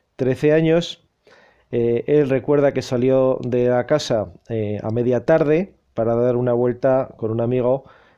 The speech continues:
que se llamaba Juan José. Juan José L C, eh, sus apellidos constan en la declaración de Carlos Anglés. No lo voy a decir porque era menor entonces y no tenía mayor,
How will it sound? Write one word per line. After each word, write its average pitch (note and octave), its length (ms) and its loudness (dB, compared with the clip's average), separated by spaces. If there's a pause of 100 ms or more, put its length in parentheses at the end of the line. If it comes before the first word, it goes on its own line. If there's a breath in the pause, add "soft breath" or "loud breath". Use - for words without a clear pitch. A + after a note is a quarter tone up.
(160)
que A#2 280 -2
se A#2+ 160 -6
llamaba A#2 360 0
Juan C3+ 260 -4
José. G#2 440 -8
Juan A#2 180 -6
José C#3 460 -2
L C3 160 0
C, D3+ 400 -2 (120)
eh, A2 180 -4
sus - 180 -12
apellidos A#2 540 -2
constan A#2 480 -4
en A2+ 160 -2
la A2+ 100 -2
declaración A2+ 800 -4 (480 soft breath)
de G#2+ 160 -8
Carlos A#2 320 -4
Anglés. B2+ 340 -2
No A#2+ 160 -4
lo A#2+ 100 0
voy B2 160 0
a A#2+ 60 0
decir C3+ 460 -2 (400 loud breath)
porque A#2 300 -4
era A#2+ 100 0
menor C3 480 0
entonces C3 540 -4
y A#2+ 60 -2
no A2+ 120 -2
tenía A#2 420 -2
mayor, A2+ 600 -4